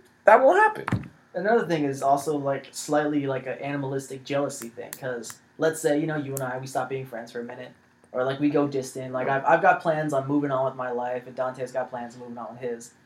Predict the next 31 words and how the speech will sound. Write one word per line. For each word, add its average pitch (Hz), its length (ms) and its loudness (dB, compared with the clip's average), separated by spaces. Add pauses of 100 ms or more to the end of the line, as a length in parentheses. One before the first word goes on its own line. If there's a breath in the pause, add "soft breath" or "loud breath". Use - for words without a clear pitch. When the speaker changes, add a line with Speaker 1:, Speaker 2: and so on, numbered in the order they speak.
(140)
Speaker 2:
and, 139 260 -4
like, 127 220 -2
that's 170 220 2
cool. 139 400 -2 (240)
And 147 100 -2
what 165 140 6
if 165 80 -4
we 170 80 -2
move 185 280 0
on, 151 360 4
we 147 80 2
do 165 160 2
our 147 160 6
lives, 147 480 2 (100)
and 147 180 -4
then 131 520 -4
five 151 340 -2
years 139 240 2
down 135 220 -4
the - 60 -12
road, 170 440 2 (560)
we 160 120 -2
meet 151 180 2
up, 139 160 2
we 147 60 -4
come 139 180 -4
back, - 300 4 (300)
and 170 80 0
everything's 175 340 2
cool 226 240 -6
again. 123 240 -8